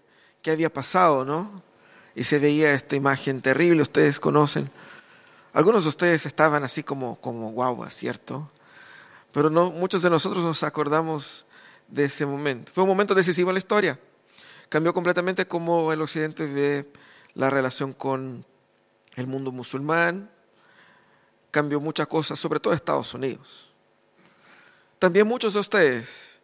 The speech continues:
se acuerdan vívidamente dónde estaban ahí un, un diecinueve de octubre,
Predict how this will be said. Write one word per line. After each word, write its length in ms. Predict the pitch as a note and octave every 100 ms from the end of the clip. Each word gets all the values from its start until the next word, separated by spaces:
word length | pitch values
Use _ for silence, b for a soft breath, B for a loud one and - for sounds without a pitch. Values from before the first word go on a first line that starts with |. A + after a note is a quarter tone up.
| _ b b b
se 160 | b -
acuerdan 360 | C#3+ F3 F3 E3
vívidamente 580 | F3 F3 E3+ F3 E3
dónde 220 | C#3+ D#3 D3+
estaban 600 | - E3 D#3+ C#3+ B2 B2+ _ b b b b
ahí 320 | - C3 D3
un, 340 | D3+ C#3+ B2 A#2+ _ _ -
un 100 | C#3
diecinueve 420 | D3 - D3 D#3+
de 40 |
octubre, 580 | D3+ - F3 E3+ D3 A#2+